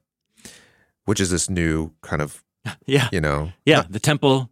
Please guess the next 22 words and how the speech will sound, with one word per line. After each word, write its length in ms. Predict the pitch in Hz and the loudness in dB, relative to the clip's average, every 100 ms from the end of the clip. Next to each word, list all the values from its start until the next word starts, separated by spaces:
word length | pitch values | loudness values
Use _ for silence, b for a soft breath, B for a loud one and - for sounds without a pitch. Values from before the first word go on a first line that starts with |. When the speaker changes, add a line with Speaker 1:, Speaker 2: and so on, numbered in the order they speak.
| _ | _
Speaker 2:
throne 520 | - 127 120 120 123 | -2 4 4 4 2
room 320 | 110 110 104 101 | 2 2 2 2
of 140 | 95 | 0
God 480 | 110 101 95 92 104 | 2 4 2 0 -4
is 320 | - 101 82 | 2 2 2
a 60 | 87 | -2
person, 600 | - - 104 - 80 123 113 | -2 0 0 2 0 0 0
Speaker 1:
Yeah. 200 | 104 - | -2 0
Speaker 2:
namely 240 | 101 82 87 | 0 0 2
Jesus. 420 | 110 85 82 104 | 2 2 -2 -6
Speaker 1:
So 180 | - 127 | -2 4
that's 220 | 196 151 | 4 4
a 40 | |
huge 560 | 139 - 160 139 117 101 | 0 4 6 6 4 0
new, 300 | 113 117 110 | 2 4 6
like, 280 | 92 85 - - - | 4 2 0 -12 -6
reorientation. 1120 | 113 120 95 85 80 80 73 - 69 101 127 _ B B B B B B - | 0 4 4 2 0 -2 -6 -6 -8 -10 -14 _ B B B B B B 0
And 300 | 120 117 123 | 0 2 2
then 560 | 139 147 147 139 139 139 _ | 4 6 6 4 2 -2 _
when 180 | 120 123 | -2 0
Jesus 380 | 117 131 123 120 | 2 2 4 2
says, 680 | - 117 110 107 104 101 | 4 6 6 6 4 -2